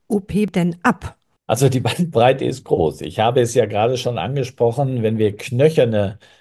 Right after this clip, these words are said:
Speaker 2: Defekte haben, ist das natürlich ein anderer Eingriff, als wenn wir eben die Weichteile rekonstruieren, was der überwiegende Anteil unseres Patientengutes darstellt. Wenn Patienten eine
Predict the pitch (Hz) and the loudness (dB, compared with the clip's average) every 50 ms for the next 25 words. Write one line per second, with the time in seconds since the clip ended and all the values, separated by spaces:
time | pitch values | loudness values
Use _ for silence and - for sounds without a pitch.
0 | _ _ - - 98 95 - - 113 110 - - 127 110 104 110 104 113 117 120 | _ _ -6 -4 -4 -2 0 0 -2 -2 -2 -2 -2 -2 0 0 0 0 0 -2
1 | 123 120 - - - - 110 98 - 113 110 110 117 113 113 110 104 104 82 90 | -4 -6 -8 -8 -6 -6 -6 -4 -4 -6 -6 -4 -4 -4 -4 -4 -2 -2 -2 -2
2 | 92 - - 107 120 123 120 113 110 - - 80 101 110 113 117 135 135 123 123 | -2 -2 -2 -2 -2 -2 -2 -2 -2 -2 -2 -2 -2 -2 -2 -4 -6 -6 -8 -8
3 | - - 78 - - 95 98 107 117 117 113 98 - - 92 95 98 98 98 95 | -6 -4 -4 -4 -2 -2 -2 -2 0 0 -2 -2 -2 -2 -2 -2 -2 -2 -4 -4
4 | 87 - _ _ _ _ - 90 82 82 90 90 101 113 117 - - - - 98 | -6 -10 _ _ _ _ -8 -6 -2 2 4 4 4 2 0 -4 -8 -4 0 2
5 | 90 85 85 87 76 - - 87 85 - 90 78 71 - - - 90 110 147 175 | 2 2 2 0 -2 -2 -2 -4 -4 -4 -8 -8 -8 -8 -10 -6 -2 0 2 2
6 | 185 175 131 110 104 110 127 123 - - - - - _ _ _ _ _ _ _ | 2 2 2 2 2 2 2 0 -4 -12 -14 -16 -18 _ _ _ _ _ _ _
7 | _ _ _ _ - 98 92 - - 135 165 156 151 135 113 104 101 98 95 98 | _ _ _ _ -4 -2 -2 -2 0 0 2 4 4 4 2 2 -2 -2 -2 -4
8 | 85 - - 82 98 95 - 101 92 95 95 95 - - - 98 95 98 95 98 | -4 -4 -4 -4 -6 -2 2 4 4 6 4 4 2 -2 -4 -6 -4 -2 -2 -2
9 | 95 - - 98 90 - 104 104 101 90 - 92 85 85 87 87 85 85 80 - | -2 -2 -2 -2 0 2 0 0 0 -2 -4 -6 -6 -6 -6 -6 -6 -6 -6 -4
10 | - 76 82 85 - - - - 60 55 52 - - _ _ _ _ _ _ _ | -2 -2 0 0 -2 -4 -6 -8 -6 -6 -8 -10 -12 _ _ _ _ _ _ _
11 | _ _ _ _ _ _ - - 120 143 139 143 139 120 - - 123 131 151 170 | _ _ _ _ _ _ -2 0 0 0 0 0 0 0 2 2 4 4 4 2
12 | 165 - - 95 92 85 82 82 - _ _ _ - 87 92 95 87 - - | 0 -2 -4 -4 -4 -4 -4 -8 -14 _ _ _ -6 -2 0 0 0 0 -2